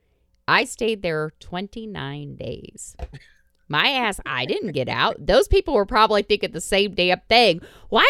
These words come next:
isn't she getting out?" And I'm quite sure I left a bunch of shit.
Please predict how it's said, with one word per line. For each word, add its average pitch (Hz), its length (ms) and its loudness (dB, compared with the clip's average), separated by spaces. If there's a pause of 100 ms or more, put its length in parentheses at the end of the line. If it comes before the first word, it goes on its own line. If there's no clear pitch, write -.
isn't 523 200 0
she 466 160 6
getting 427 260 2
out?" 392 260 -2
And 147 100 -4
I'm 170 140 -4
quite 151 380 -4
sure 120 360 -6
I 139 160 -6
left 127 280 -8
a - 160 -12 (100)
bunch 107 380 -12
of - 140 -14
shit. - 360 -12